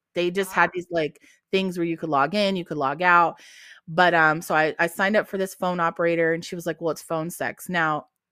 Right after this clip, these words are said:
Speaker 1: to give you a little bit of insight to pre-porn, um, Carrie, I had this thing for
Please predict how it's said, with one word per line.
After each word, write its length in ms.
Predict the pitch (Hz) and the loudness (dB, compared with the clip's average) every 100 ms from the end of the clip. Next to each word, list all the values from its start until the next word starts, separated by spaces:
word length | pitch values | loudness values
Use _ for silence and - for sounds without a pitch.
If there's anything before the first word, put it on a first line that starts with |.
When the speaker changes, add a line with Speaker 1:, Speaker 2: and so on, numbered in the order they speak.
| _ | _
Speaker 1:
to 100 | - | -10
give 200 | 196 226 214 | 0 2 4
you 100 | 202 | 2
a 40 | |
little 200 | 185 185 | 2 2
bit 140 | 180 | 2
of 100 | 175 175 | 0 0
insight 520 | 175 - 170 151 - | -6 -2 -2 -2 -4
to 380 | - 185 165 160 | -8 -6 -6 -10
pre-porn, 1080 | - - 254 269 - 226 220 214 208 208 208 - | -10 -2 0 0 0 0 2 0 0 -4 -6 -6
um, 280 | 170 165 175 | -4 -4 -6
Carrie, 580 | - 302 254 175 165 - - | -2 0 2 0 -2 -2 0
I 120 | 180 | 0
had 460 | 214 190 190 190 220 _ - _ _ 180 | 2 0 0 -4 -8 _ -20 _ _ -4
this 240 | 190 - | -4 -2
thing 300 | - 180 190 | -6 -6 -6
for 380 | 202 196 190 | -4 -2 -2